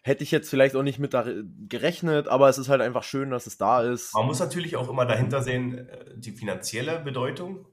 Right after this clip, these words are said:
Speaker 2: Also was ist denn, was, es kostet ja auch mal ein bisschen was, weißt du, da stellt sich ja nicht einfach so ein Chor hin und sagt, „Hö, wir singen heute
Speaker 1: Mhm.
Speaker 2: für euch.“
Speaker 1: Mhm.
Speaker 2: Die, zur heutigen Zeit macht, wir haben über das Thema gesprochen, keiner mehr irgendwas ehrenamtlich oder nicht, nicht mehr freiwillig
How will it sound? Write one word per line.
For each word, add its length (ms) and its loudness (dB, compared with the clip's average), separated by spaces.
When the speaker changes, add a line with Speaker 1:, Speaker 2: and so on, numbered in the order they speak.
Speaker 2:
Also 280 -6
was 180 -6
ist 140 -10
denn, 280 -10
was, 260 -10
es 180 -14
kostet 320 -10
ja 80 -4
auch 80 -10
mal 80 -4
ein 60 -6
bisschen 180 -6
was, 160 -4
weißt 220 -6
du, 280 -12
da 80 -8
stellt 240 -6
sich 80 -2
ja 60 -2
nicht 160 -4
einfach 160 -6
so 100 -8
ein 80 -8
Chor 220 0
hin 100 2
und 60 -2
sagt, 280 -4
„Hö, 160 -6
wir 80 -10
singen 180 -6
heute 120 -4
Speaker 1:
Mhm. 40 -12
Speaker 2:
für 60 -10
euch.“ 240 -12
Speaker 1:
Mhm. 100 -10
Speaker 2:
Die, 60 -18
zur 160 -6
heutigen 240 -2
Zeit 240 0
macht, 340 -4
wir 80 -2
haben 140 -6
über 120 -8
das 120 -8
Thema 180 -6
gesprochen, 340 -10
keiner 260 -2
mehr 140 0
irgendwas 460 -8
ehrenamtlich 580 -2
oder 80 -6
nicht, 240 -12
nicht 440 -14
mehr 100 -6
freiwillig 540 -4